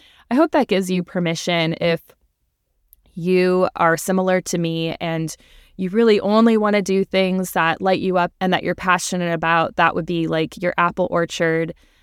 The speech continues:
It is really okay <laughs> to have some carrots on the table from time to time too. So I don't know, this gave me a lot of peace and more freedom to explore,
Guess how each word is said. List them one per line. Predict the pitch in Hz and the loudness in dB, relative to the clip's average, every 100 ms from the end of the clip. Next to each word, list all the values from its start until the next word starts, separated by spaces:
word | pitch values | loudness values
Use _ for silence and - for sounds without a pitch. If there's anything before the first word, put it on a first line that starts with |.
| _ _ _ - | _ _ _ -2
It | 208 - | 0 4
is | 226 233 214 - | 4 4 2 -2
really | 190 185 175 170 170 170 | 0 2 0 -2 -4 -2
okay | 185 175 - 170 147 - - - | 2 2 2 -2 0 -2 -4 -6
<laughs> | 202 | -6
to | - 185 | -4 -2
have | 180 180 175 170 - _ _ - | 2 2 2 -2 -8 _ _ -12
some | - 180 | -4 -2
carrots | 190 175 165 151 - - | 0 2 2 0 -6 -4
on | 185 180 | 0 2
the | 170 | 0
table | 190 160 160 139 - | 0 -2 0 -2 -2
from | - 190 | 0 0
time | - 180 170 | 0 -2 -2
to | 185 | -4
time | 180 175 160 165 | -4 -4 -2 -6
too. | 175 180 160 - - _ _ _ _ _ - | -6 -6 -4 -4 -6 _ _ _ _ _ -8
So | - 214 202 - | 2 4 4 4
I | 247 | 4
don't | 240 | 4
know, | 190 165 165 - | 2 2 0 0
this | 214 247 - - | 4 4 2 0
gave | 226 196 | 0 2
me | 190 | 0
a | 185 | 0
lot | 180 170 | 2 2
of | 175 | 0
peace | - - 180 175 - - - | -6 -6 -4 -4 -6 -12 -8
and | 185 175 165 170 | -4 0 0 0
more | 170 175 | 0 -2
freedom | - 175 165 170 170 170 170 | -4 -4 0 0 0 0 -4
to | - 170 | -6 -6
explore, | - - - 170 165 160 160 160 | -6 -10 -4 0 0 0 -2 -4